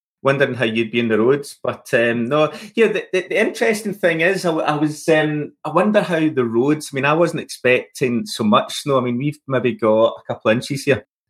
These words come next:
um, but I wonder how it is in terms of the, the roads out there, and, and actually, I, I remember one year whereby I booked one of those, uh, cheap flights over to, I, I wanted to go away to a cold place for my holidays,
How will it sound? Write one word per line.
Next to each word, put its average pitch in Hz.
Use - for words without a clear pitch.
um, 113
but -
I 110
wonder 131
how 117
it 110
is 107
in 107
terms 107
of 101
the, 95
the 104
roads 107
out 120
there, 110
and, 104
and 107
actually, 107
I, 123
I 123
remember 123
one 104
year 117
whereby 107
I 117
booked 107
one 107
of 104
those, 101
uh, 98
cheap -
flights 104
over 104
to, 104
I, 104
I 113
wanted 143
to 113
go 117
away 107
to 107
a 107
cold 117
place 110
for 120
my 110
holidays, 139